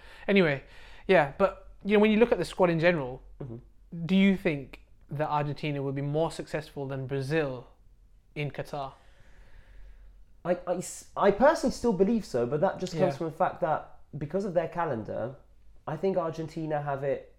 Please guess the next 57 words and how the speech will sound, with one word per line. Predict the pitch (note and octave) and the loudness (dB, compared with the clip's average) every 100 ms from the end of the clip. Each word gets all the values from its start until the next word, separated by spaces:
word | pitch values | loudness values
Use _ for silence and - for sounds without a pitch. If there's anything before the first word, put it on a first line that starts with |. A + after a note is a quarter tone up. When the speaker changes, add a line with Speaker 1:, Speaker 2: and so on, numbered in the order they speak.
| _ | _
Speaker 2:
easier | D#3 D3 D3 D3 | -8 -6 -4 -4
all | C#3+ | -4
the | C#3 | -2
way | C3+ C3 | -2 -2
to | - | -6
the | A#2+ | -8
semi-finals, | - C#3 A2+ - G#2+ A#2 | -6 -4 -6 -10 -10 -2
where | C3+ | -2
they | C3+ | 0
can | C3 B2+ | -2 -4
potentially, | B2+ B2+ G3 F#3+ - A2+ G2+ B2+ - | -4 2 2 2 -2 -8 -6 -6 -6
if | - | -2
they | C3 | -2
do | A#2+ B2+ | 0 0
everything | B2+ B2+ A#2 | 0 -4 -4
as | A#2 | -6
they | A#2+ | -8
should, | A2+ B2 | -8 -8
potentially | B2+ - D3+ D3 - A2+ | -8 -6 -6 -6 -8 -8
be, | - A2+ - | -6 -8 -6
um, | B2 A#2 A2+ | -6 -4 -4
play | A2 A#2+ | -6 -6
against | A#2 A2+ - | -6 -8 -8
Spain. | - A2+ G2 F#2+ - - - | -4 -4 -4 -12 -20 -20 -4
And | B2 C3 | 0 0
that's | E3+ - | 0 -2
the | G#3+ | 2
game | F#3+ F#3 | 4 4
that | - | 4
I | D3 | 0
think | C#3+ C#3+ | -2 -4
is | C#3+ | -6
gonna | C#3 C3 | -6 -4
be | B2 | -4
the | A#2 | -4
hardest | A#2 A2+ G2+ - - | -4 -4 -6 -12 -10
to | A2 | -8
understand | G#2+ G2+ G2+ G2+ | -8 -10 -10 -10
who's | G#2 G2 | -12 -12
gonna | G#2+ G2+ | -12 -10
win | G2+ G2+ | -10 -10
the, | G2+ G2 G2 | -10 -8 -8
um, | G2 F#2+ F#2+ F#2+ - - C2 A#1+ A#1+ - - - | -10 -10 -12 -12 -14 -16 -16 -18 -18 -20 -20 -14
Speaker 1:
The | C#3 C3+ | -8 -4
World | C3+ C3 | -4 -6
Cup | - | -8
Speaker 2:
the | |
World | A2 | -6
Speaker 1:
itself. | A2 C3+ B2+ | -4 -2 -2
Speaker 2:
Cup, | |
because | A#2 C3 | -4 -4
Argentina, | C#3+ D3 D3+ - | -4 -6 -8 -10
Spain | - - D#3 D#3 | -10 -4 -2 -2
has | C3 | -2
got | - A2+ | -2 -4
itself | A2+ B2+ A2+ | -4 -4 -4
a | A2+ | -4